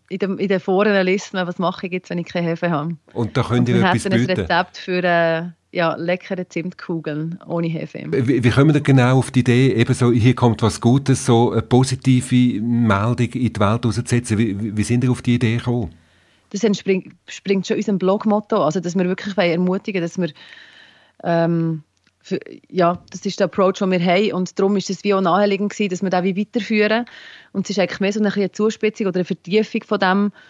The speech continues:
Speaker 1: was wir schon machen. Und wir haben wirklich gemerkt, ja, informiert wird viel, man kommt zum Teil auch gar nicht mehr nach. Es gibt auch sehr viele Meldungen, die einem abdrücken, wenn man es liest, also gerade in den News.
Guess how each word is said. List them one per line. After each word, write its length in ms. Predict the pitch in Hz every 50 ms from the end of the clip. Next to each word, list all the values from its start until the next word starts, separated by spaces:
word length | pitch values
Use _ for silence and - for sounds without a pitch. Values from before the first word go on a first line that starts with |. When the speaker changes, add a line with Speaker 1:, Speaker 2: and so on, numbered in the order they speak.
| _ _ _ _ _ _
Speaker 1:
was 160 | - 196 190 196
wir 80 | 190
schon 180 | 196 208 202 190
machen. 540 | 170 170 202 196 - - - 180 160 165 - -
Und 340 | - 165 185 175 - - - _ _ _ _ _ _
wir 160 | - 196 202 202
haben 140 | 196 190
wirklich 240 | 196 202 - - - - _ _ _ _
gemerkt, 480 | - 202 202 202 214 226 - - - -
ja, 100 | 202 -
informiert 840 | - 214 226 240 226 262 247 247 240 240 233 240 247 254 - 233
wird 220 | 226 233 233 233
viel, 520 | - - - 226 220 220 220 226 226 233 226 _ - - - _ _ _ _ _ - _ _ _ _ - - - - -
man 180 | 202 202 202 202
kommt 240 | - 196 190 -
zum 160 | - 196 185 -
Teil 180 | 196 185 196
auch 60 | 202
gar 180 | 190 180 180 196
nicht 120 | 208 196 196
mehr 80 | 196
nach. 260 | 196 190 185 180 - -
Es 400 | 233 226 214 - 202 - - -
gibt 180 | - 196 - 190
auch 40 |
sehr 200 | 180 - 196 196
viele 240 | 196 - 196 190 185 _ _ _ _ _ _ _ _ _ _ _ _ _ _ _ _ _ _ _ _ _ -
Meldungen, 480 | 208 196 180 170 196 196 214 196 196
die 60 | 185 185
einem 140 | 185 190
abdrücken, 540 | - 180 202 233 226 - 226 220 - - -
wenn 120 | 233 208 208
man 80 | 220
es 100 | 220 -
liest, 320 | 220 202 220 226 - - -
also 140 | 190 190 180
gerade 180 | 196 196 196
in 60 | 208 202
den 120 | 208 208
News. 400 | 208 208 214 220 226 220 - -